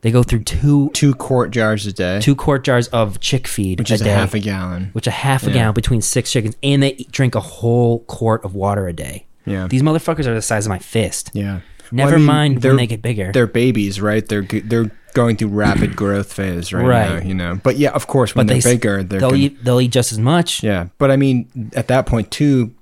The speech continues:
Speaker 2: when they get outside and they can eat, like, bugs and stuff
Speaker 1: Yeah.
Speaker 2: and all the, you know, natural stuff
Speaker 1: Still,
Speaker 2: that's out there.
Speaker 1: still a lot of
Speaker 2: You
Speaker 1: food.
Speaker 2: still got, yeah, you still gotta feed 'em, you know?
Speaker 1: I was watching a video on YouTube about chickens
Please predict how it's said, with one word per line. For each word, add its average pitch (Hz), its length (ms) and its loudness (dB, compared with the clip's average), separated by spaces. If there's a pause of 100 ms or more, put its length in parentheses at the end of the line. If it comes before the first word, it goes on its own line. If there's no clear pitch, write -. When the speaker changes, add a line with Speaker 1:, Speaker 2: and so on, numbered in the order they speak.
(280)
Speaker 2:
when 117 220 4
they 107 100 2
get 110 140 0
outside 101 720 -2
and 101 180 -2
they 101 120 -2
can 101 180 -2
eat, 98 340 -4
like, 92 220 -10
bugs 107 460 0
and 98 100 -2
stuff 95 400 -4
Speaker 1:
Yeah. 98 320 0
Speaker 2:
and 90 160 -4
all 92 240 -4
the, 90 320 -6 (140)
you 101 180 -2
know, 82 160 -4
natural 92 500 -6
stuff 87 280 -6
Speaker 1:
Still, - 180 -2
Speaker 2:
that's 92 140 -2
out 82 100 -6
there. 85 140 -4
Speaker 1:
still 113 160 0
a - 20 -2
lot 98 240 0
of - 80 -6
Speaker 2:
You 135 80 2
Speaker 1:
food. 107 140 2
Speaker 2:
still 127 180 4
got, 110 240 0
yeah, 117 160 2
you 90 80 -4
still 98 220 -6
gotta 90 140 -8
feed 110 260 -4
'em, - 180 -10 (140)
you 101 80 -8
know? - 80 -6
Speaker 1:
I 120 100 0
was 131 240 2
watching 120 340 0
a 104 160 -2 (220)
video 117 380 2
on 107 100 2
YouTube 107 400 -2
about 95 300 -4
chickens 95 520 -6